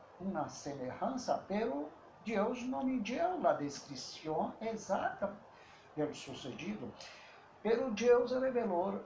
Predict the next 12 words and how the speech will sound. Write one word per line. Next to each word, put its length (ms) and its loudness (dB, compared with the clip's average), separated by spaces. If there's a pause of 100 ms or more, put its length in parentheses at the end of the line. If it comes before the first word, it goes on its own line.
a 120 2
Daniel 720 2 (460)
las 180 4
descripciones 1200 -4
de 100 0
los 240 -2
últimos, 840 -2
de 100 -4
los 220 -6
últimos 400 -4 (180)
reinos, 640 -4 (800)
después 760 -4